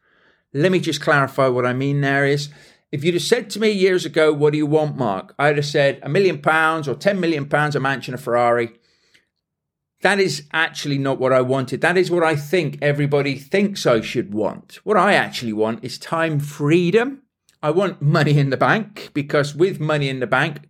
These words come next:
gives me more options to do the nice things that I want to do, to be able to help the people that I want to help,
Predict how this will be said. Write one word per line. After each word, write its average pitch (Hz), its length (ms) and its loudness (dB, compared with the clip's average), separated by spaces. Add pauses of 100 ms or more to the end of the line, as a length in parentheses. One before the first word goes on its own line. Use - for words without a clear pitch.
gives 156 240 0
me 147 140 2
more 139 280 0
options 139 440 -4
to 139 80 -10
do 147 240 2
the 139 100 2
nice 127 320 -4
things 131 240 -8
that 120 140 0
I 123 80 2
want 117 300 -4
to - 60 -10
do, 208 400 2 (340)
to - 100 -20
be 151 60 2
able 143 160 0
to 131 100 -4
help 156 300 0
the 147 80 -4
people 143 420 -2
that 127 160 2
I 127 80 4
want 120 300 -4
to 117 60 -8
help, 156 380 -2